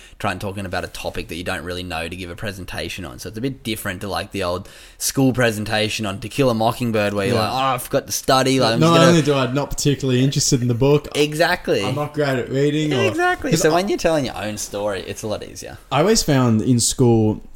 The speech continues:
Speaker 2: the presentations I sometimes struggled with, and I thought that I was just bad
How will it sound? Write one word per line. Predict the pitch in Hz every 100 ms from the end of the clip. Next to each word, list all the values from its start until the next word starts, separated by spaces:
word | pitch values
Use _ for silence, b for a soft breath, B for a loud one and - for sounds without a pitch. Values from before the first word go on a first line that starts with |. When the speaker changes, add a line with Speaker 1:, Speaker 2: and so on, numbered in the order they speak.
| - -
Speaker 2:
the |
presentations | - 135 113 107 127 127 - 92 131 - - b b b _ _ _ _ _ - - -
I | 113 113
sometimes | - 120 120 113
struggled | - 120 117 120
with, | 151 190
and |
I | 131
thought | 135 151 160
that | 143
I | 127
was | 127 127
just | 117
bad | - 107 117 113